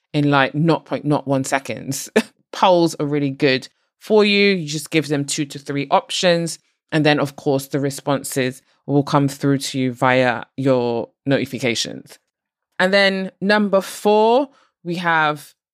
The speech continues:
survey tools like Google Forms or Jotform, whichever one you use in your business. And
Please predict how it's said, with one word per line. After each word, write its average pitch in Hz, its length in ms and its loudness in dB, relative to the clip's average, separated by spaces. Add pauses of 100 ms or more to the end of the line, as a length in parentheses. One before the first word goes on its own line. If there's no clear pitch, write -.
survey 254 580 0
tools 233 580 -2
like 143 180 0
Google 147 280 -6
Forms 202 760 -2
or 143 640 2
Jotform, 185 880 0
whichever 175 580 2 (260)
one 156 240 0
you 156 140 0
use 151 540 -4 (280)
in 151 120 -4
your 139 140 -2
business. 214 560 0 (580)
And 196 440 0